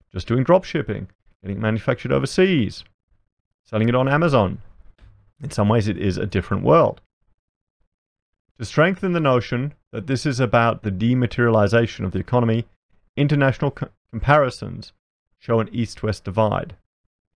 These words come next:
In the U K and the Eurozone, thirty percent of companies have net negative value, while in China, Japan, and South Korea, barely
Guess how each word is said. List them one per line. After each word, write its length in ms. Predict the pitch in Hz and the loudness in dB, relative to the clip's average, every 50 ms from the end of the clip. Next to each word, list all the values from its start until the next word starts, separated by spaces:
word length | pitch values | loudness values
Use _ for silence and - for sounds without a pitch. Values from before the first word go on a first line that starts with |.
| _ _ _ | _ _ _
In 100 | 104 110 | -2 0
the 60 | 110 | 0
U 200 | 110 117 156 175 | 2 2 2 0
K 300 | - - 139 131 131 131 | 2 0 2 2 2 2
and 140 | 120 120 117 | 0 -2 -2
the 100 | 107 101 | 0 2
Eurozone, 520 | 107 107 110 107 95 - 101 95 98 104 - - _ _ _ _ _ _ _ | 2 2 2 2 0 0 0 -2 -2 -4 -6 -12 _ _ _ _ _ _ _
thirty 240 | 139 143 160 165 156 | 2 2 2 2 0
percent 640 | - - 139 - - 143 123 98 87 - - - - _ _ _ _ | -4 -8 -12 -6 -4 -2 -2 -2 -4 -6 -12 -20 -20 _ _ _ _
of 120 | 101 - | -20 -8
companies 440 | - - 110 98 - 98 101 98 - | -2 -2 -2 0 0 -2 -2 -2 -2
have 140 | 101 90 85 | -4 -2 -2
net 300 | 90 98 101 101 - - _ _ _ _ _ _ _ _ _ _ _ _ _ _ _ _ _ _ _ _ _ _ _ _ _ _ _ _ _ _ | 0 0 0 -2 -4 -10 _ _ _ _ _ _ _ _ _ _ _ _ _ _ _ _ _ _ _ _ _ _ _ _ _ _ _ _ _ _
negative 320 | 98 101 98 95 95 92 82 | 0 0 2 2 2 0 0
value, 360 | 92 87 87 92 95 - - - - _ _ _ _ _ _ _ _ _ _ _ | 0 0 0 0 -4 -8 -10 -14 -20 _ _ _ _ _ _ _ _ _ _ _
while 180 | - 110 107 107 | 2 4 4 4
in 120 | 104 101 | 2 0
China, 440 | - - 151 139 139 139 143 147 139 | -4 -2 0 0 0 0 0 -2 -4
Japan, 420 | - - 120 - 120 117 117 117 | -4 -6 -6 -2 -2 0 0 0
and 100 | 110 101 | -2 -2
South 240 | - 120 113 - - | 0 0 0 0 0
Korea, 300 | - - 107 113 117 113 | -4 -2 0 2 2 2
barely 600 | 98 - - 120 120 131 139 135 135 135 127 | 0 0 2 2 4 4 2 2 0 -2 -4